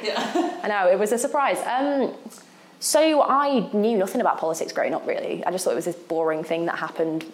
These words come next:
Speaker 2: very far away and didn't really know anything about it at all. Um,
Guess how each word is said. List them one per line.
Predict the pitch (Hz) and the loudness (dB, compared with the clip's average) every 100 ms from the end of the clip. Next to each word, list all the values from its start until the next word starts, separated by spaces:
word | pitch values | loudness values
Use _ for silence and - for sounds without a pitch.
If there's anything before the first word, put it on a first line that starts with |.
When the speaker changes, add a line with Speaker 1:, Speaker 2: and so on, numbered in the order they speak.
| - | -2
Speaker 2:
very | 151 147 | 0 0
far | 165 165 156 | 0 0 0
away | 165 160 208 | 2 2 0
and | 208 | -2
didn't | 180 175 | -4 -2
really | 170 170 | -2 0
know | 160 | 2
anything | 156 180 170 156 | 2 0 -2 -2
about | 156 139 - | 0 0 0
it | - | -4
at | - | -2
all. | 175 185 220 - - - - - | 0 0 -2 -6 -16 -18 -6 -2
Um, | 185 180 185 | 0 2 0